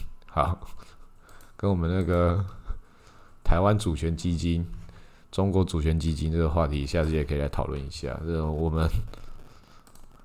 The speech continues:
我们中国人就是牛逼，超牛逼，牛逼到给那个迪士尼拍一个，拍一个花木兰，然后拍得这么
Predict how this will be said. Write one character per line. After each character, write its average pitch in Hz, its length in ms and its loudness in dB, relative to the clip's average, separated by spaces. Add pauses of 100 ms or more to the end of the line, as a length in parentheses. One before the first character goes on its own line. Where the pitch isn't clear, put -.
(240)
我 82 100 -2
们 85 240 2
中 98 200 2
国 87 160 4
人 82 60 2
就 87 80 0
是 85 100 0
牛 73 220 -2
逼， 73 320 -4 (260)
超 80 180 -8
牛 80 180 -4
逼， 78 180 -4
牛 80 140 -4
逼 82 140 -2
到 87 160 4
给 73 180 -2
那 80 160 -2
个 71 340 -4 (720)
迪 82 140 -4
士 98 180 -4
尼 78 200 -2
拍 80 240 0
一 87 100 0
个， 78 260 -4 (1120)
拍 87 120 -2
一 92 80 2
个 92 100 2
花 85 200 2
木 85 180 0
兰， 73 180 -2
然 73 100 -2
后 78 60 0
拍 80 180 0
得 78 80 0
这 82 100 -2
么 80 80 -2